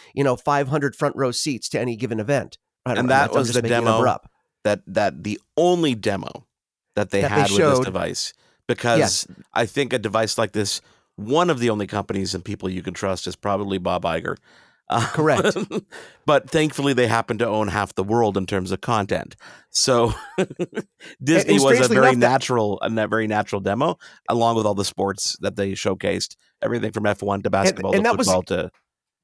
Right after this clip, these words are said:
Speaker 2: everything.
Speaker 1: And that was the only virtual reality they really showed. Anything else was, like, to tune out the outside world, but it wasn't really immersing you in a fully virtual world. Showing these sporting events was the only time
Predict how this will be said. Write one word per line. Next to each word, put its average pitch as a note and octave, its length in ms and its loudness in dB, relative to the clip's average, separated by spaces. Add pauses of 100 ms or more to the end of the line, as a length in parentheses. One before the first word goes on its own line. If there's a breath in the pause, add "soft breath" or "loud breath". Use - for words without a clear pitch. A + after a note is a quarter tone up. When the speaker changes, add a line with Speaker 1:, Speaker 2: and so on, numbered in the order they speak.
(220)
Speaker 2:
everything. G#2+ 320 -2 (720)
Speaker 1:
And G3 100 4
that G#3+ 120 2
was A3 100 -2
the G#3 120 2
only A3+ 200 4
virtual G3 400 2
reality D#3 400 0
they C3 120 0
really C3 220 -4
showed. D3 400 -2
Anything G#3 360 0
else F3 180 2
was, D#3+ 180 -2
like, D3 180 0
to C3+ 40 -10
tune D#3+ 260 -4
out C#3+ 140 -2
the C#3 140 -2
outside C3+ 440 -2
world, C3 300 -2
but C3+ 100 -2
it C3+ 60 -2
wasn't D3 240 -4
really D3+ 320 -2
immersing C#3+ 500 0
you C3+ 160 0
in C#3 120 -2
a C3 80 -2
fully D3 400 -6
virtual B2 500 -4
world. B2+ 380 -4 (320 loud breath)
Showing G#3+ 500 0
these D3 220 -2
sporting G#3 460 -2
events A#2+ 420 -2 (240 loud breath)
was D3+ 140 0
the D#3+ 200 -2
only A#3 260 2
time G3 540 -2